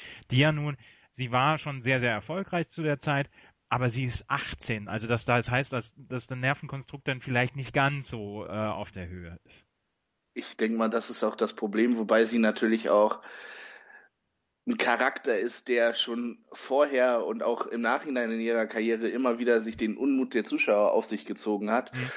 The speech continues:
Speaker 2: Und gerade wenn man als achtzehnjährige vor einem Finale gegen eine so großartige Tennisspielerin Sätze raushaut, wie "Ihre Zeit ist abgelaufen",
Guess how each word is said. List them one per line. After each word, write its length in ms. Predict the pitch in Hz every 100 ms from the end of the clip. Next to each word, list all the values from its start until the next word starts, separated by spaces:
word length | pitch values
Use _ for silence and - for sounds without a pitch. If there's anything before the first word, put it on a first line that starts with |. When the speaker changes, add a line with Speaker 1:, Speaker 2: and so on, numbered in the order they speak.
| -
Speaker 2:
Und 180 | - 113 _
gerade 280 | 117 139 123
wenn 140 | 127
man 400 | 123 120 117 85 - -
als 460 | 110 113 - - _ -
achtzehnjährige 680 | - 160 - 127 127 127 120
vor 200 | 123 98
einem 360 | 117 117 110
Finale 560 | 110 113 110 123 131 120
gegen 280 | 120 117 92
eine 460 | 110 113 107 98 - - -
so 240 | - 127 131 113
großartige 720 | 113 160 - 123 123 113 113
Tennisspielerin 800 | 120 143 135 - 120 117 117
Sätze 340 | 113 110 - 101
raushaut, 600 | 110 120 123 117 113 110
wie 260 | 110 107 101 - - - -
"Ihre 240 | 120 113
Zeit 260 | - 110 107
ist 120 | -
abgelaufen", 1080 | 123 - 117 110 110 113 113 110 110 107